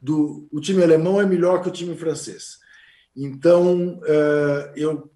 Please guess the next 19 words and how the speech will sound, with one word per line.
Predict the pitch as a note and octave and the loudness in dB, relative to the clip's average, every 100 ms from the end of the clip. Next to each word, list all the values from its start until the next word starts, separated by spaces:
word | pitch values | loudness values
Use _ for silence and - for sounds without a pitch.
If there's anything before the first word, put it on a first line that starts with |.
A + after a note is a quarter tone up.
| _ _ _ _ D3 | _ _ _ _ -4
não | D#3 F3 E3 | 2 4 4
afasto, | - - C3+ D3+ - A2+ | 0 -2 -2 -2 -4 -8
obviamente, | C#3 G3 G3 D3 B2 C3 B2+ A#2+ | -2 -2 -2 -8 -10 -12 -14 -16
a | A#2+ _ _ _ _ _ | -20 _ _ _ _ _
possibilidade | D3 D#3+ D3+ C#3+ C3 C3 C3+ B2 - - _ _ _ _ | -8 -6 -8 -12 -12 -8 -4 -4 -6 -18 _ _ _ _
do | C3+ | -8
P | C3+ | -4
S | D3 - C3+ | -4 -4 -8
G | A#2 C#3+ | -6 -6
vir | C3 C3+ | -6 -6
a | C3+ | -4
ganhar. | C3 B2+ B2 D3 F#3 F#3 - _ - | -6 -8 -6 -6 -6 -10 -20 _ -8
O | E3 | -4
Lyon | F3+ F3+ F#3+ G#3+ | 2 4 6 4
mostrou | G3 F#3+ - - F#3 F#3+ G#3+ A3 | 2 -2 -4 -6 2 6 6 4
no | F#3+ F3+ | 2 -8
começo | D3+ D#3 E3+ - D3+ | -12 -12 -12 -14 -14
do | C#3+ | -12
jogo, | C3 D3+ B2+ G2+ | -6 -6 -6 -10